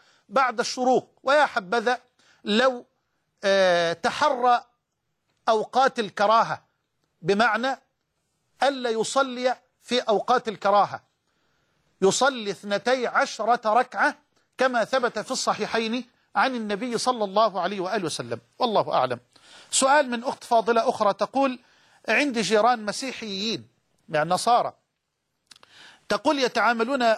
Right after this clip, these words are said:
معي على أعلى مستوى من الأخلاق"، تقول: "وأنا أتعامل معهم على مستوى أعلى من مستوى من الأخلاق لأبين لهم،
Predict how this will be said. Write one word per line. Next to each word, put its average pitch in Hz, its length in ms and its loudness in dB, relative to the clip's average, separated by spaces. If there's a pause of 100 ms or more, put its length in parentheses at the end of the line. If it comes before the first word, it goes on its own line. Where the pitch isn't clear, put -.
معي 226 300 0
على 202 380 0
أعلى 247 420 0
مستوى 220 420 0
من 196 160 -4
الأخلاق"، 175 580 -4 (300)
تقول: 294 320 2
"وأنا 285 380 0
أتعامل 240 520 0
معهم 247 380 2
على 220 240 2
مستوى 254 460 2
أعلى 247 340 2
من 202 200 -8
مستوى 233 320 0
من 214 160 -4
الأخلاق 214 440 -2 (480)
لأبين 247 640 0
لهم، 262 360 -2